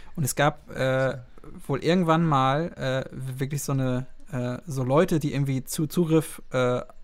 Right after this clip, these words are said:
auf diesen Druck hatten, wo diese Dinger gedruckt werden. Und die haben irgendwie da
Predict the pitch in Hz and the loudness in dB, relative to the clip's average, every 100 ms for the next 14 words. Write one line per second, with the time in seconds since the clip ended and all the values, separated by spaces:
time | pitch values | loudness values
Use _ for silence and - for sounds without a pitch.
0 | - 135 139 - 139 139 123 151 - 147 | -8 -2 -2 0 2 4 4 2 2 0
1 | - 147 127 123 120 156 196 135 - 120 | 0 0 0 -2 -2 0 0 0 -4 -6
2 | - - 120 131 175 - - - - 147 | -6 -2 0 0 -2 -8 -20 -18 -4 0
3 | 127 135 160 143 147 147 143 139 139 135 | 2 4 2 2 2 2 2 4 4 4
4 | 135 | 2